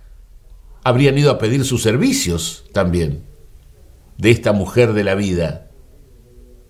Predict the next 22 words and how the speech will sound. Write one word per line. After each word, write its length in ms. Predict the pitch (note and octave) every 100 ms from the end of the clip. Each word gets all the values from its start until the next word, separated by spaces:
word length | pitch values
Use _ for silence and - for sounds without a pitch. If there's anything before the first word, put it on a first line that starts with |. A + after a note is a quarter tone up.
| - - - - -
La 180 | A#2+ C3+
hipocresía 1080 | C#3 - D#3+ D#3+ D#3+ D#3 - A#3 C4+ F#3 A#2
a 20 |
veces 360 | B2+ D#3+ C#3 G2+
reina 840 | A#2+ D#3 G#3 A#3+ A#3 A3+ A3 A3 - -
en 160 | - G#2+
nuestros 380 | A#2 A2 G2+ F#2+
corazones. 840 | F#2+ F2+ E2+ E2 D2+ D#2+ - - _ - - - - - - - -
Y 100 | E3
miren 320 | F#3 B3 A3
cómo 240 | E3+ C#3 F3
sigue 300 | - F3+ D#3
el 80 | C3
Evangelio. 840 | A#2+ A2 A2 F#2 F#2 F#2+ - - _ - - - - -
Dice, 460 | D3 D3+ D3+ C#3 A#2+
al 180 | B2
oír 160 | C3 E3
estas 240 | E3 D#3+
palabras, 720 | - - G3+ G#3+ G3 - -
todos 400 | - A#3+ A#3+ A3+
se 120 | - D#3+
retiraron, 840 | D3 C#3 C3+ B2 A2 G2+ G2